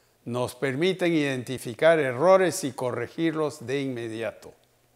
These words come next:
Tengan la seguridad de que su presidente actúa con rectitud.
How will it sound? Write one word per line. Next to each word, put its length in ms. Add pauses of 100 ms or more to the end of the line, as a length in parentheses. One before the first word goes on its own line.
(600)
Tengan 680
la 140
seguridad 840 (520)
de 240
que 220
su 260
presidente 880
actúa 580
con 260
rectitud. 880